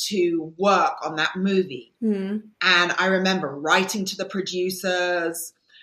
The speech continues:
Speaker 1: Because I was in the dance world, I actually knew some of the choreographers. I got my coach to write to the choreographers.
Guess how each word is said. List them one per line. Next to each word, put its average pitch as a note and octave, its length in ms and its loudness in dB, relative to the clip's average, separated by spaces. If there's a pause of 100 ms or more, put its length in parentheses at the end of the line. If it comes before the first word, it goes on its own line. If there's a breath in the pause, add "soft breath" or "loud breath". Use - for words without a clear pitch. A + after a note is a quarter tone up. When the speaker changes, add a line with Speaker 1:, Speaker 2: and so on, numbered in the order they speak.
(140 soft breath)
Speaker 1:
Because G3 260 0
I F#3 80 4
was F#3+ 160 4
in F#3 120 0
the F3+ 60 -2
dance A3 500 2
world, D#3 520 -2 (120)
I E3 320 -2
actually F3 480 0
knew F#3+ 300 0
some G3 260 -2
of E3+ 100 -6
the F3 100 -6
choreographers. F#3 760 0
I D3+ 80 -2
got D3+ 220 -8
my D#3 80 -4
coach F#3+ 480 -2
to F#3 100 -6
write F3 240 0
to - 80 -10
the F#3 80 -10
choreographers. F#3 1080 -4